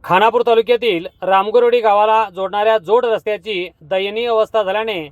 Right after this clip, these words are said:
प्रशासनाकडे तथा लोकप्रतिनिधीकडे या रस्त्याबाबत अनेक वेळा तक्रार करूनही याकडे साफ दुर्लक्ष झाल्याने त्रस्त ग्रामस्थांनी अखेर रस्त्यावरच भात रोप लागवड करून प्रशासनाचे धिंडोरे उडवले आहेत.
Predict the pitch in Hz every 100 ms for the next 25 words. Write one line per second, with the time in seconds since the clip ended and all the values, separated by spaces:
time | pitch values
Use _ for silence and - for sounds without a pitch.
0 | _ _ _ - 185 226 233 233 233 214
1 | 220 233 202 208 185 226 214 220 226 226
2 | 220 220 214 214 214 214 156 - 151 135
3 | _ - 180 196 247 240 208 - 240 233
4 | 226 233 226 185 208 233 226 226 220 175
5 | 208 220 220 214 226 220 247 214 202 214
6 | 226 220 202 220 233 208 208 214 208 196
7 | 208 214 180 135 _ _ _ - 226 226
8 | 254 214 214 226 226 233 240 214 - 226
9 | 208 190 _ _ - 180 175 233 233 247
10 | 254 233 160 202 226 220 196 233 220 202
11 | 185 220 214 226 190 170 _ _ 196 180
12 | 226 226 226 220 226 202 180 208 220 214
13 | 202 202 202 185 175